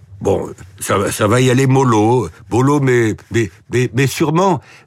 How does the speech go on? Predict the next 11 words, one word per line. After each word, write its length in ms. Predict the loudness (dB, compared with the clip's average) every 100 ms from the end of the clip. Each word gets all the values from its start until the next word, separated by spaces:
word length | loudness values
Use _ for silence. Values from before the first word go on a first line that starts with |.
| _ -6
Je 100 | -2
répète, 300 | 0 -2 -4
sauf 600 | -2 0 0 0 -6 -16 -14
choc 300 | -4 -2 0
géopolitique 680 | 0 -2 0 -4 -2 -6 -4
que 160 | -2
je 120 | 0 0
ne 100 | -2
sais 140 | -4
pas 160 | -4 -6
prévoir, 400 | -4 -2 -2